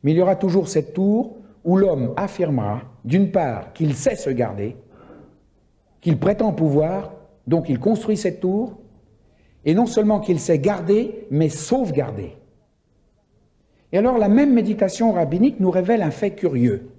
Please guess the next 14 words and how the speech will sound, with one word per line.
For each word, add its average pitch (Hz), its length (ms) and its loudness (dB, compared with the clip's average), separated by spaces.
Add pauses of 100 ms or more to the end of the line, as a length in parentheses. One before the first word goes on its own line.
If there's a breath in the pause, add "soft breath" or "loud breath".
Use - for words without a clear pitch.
(920 soft breath)
Elle 214 160 2
nous 240 120 4
dit 247 180 2
qu'il 214 140 0
y 196 40 4
avait 220 460 0 (220 loud breath)
une 170 160 2
construction 254 600 2
supplémentaire 240 920 2
en 170 120 2
haut 208 80 2
de 175 60 -2
la 175 100 2
tour. 107 440 -4